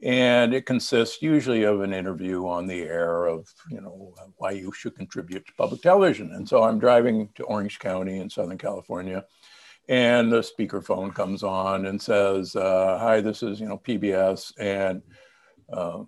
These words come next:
Linda, who was supposed to interview you today, isn't coming in today."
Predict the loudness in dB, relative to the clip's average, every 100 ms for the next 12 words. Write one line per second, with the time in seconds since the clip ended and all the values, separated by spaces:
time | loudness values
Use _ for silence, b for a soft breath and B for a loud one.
0 | -6 0 6 6 6 8 8 8 8 4
1 | 2 0 -2 -2 -2 -2 -6 -6 -4 -4
2 | -4 -4 -4 -4 -4 -4 -4 -10 -10 -8
3 | -6 -2 0 0 -2 -4 -6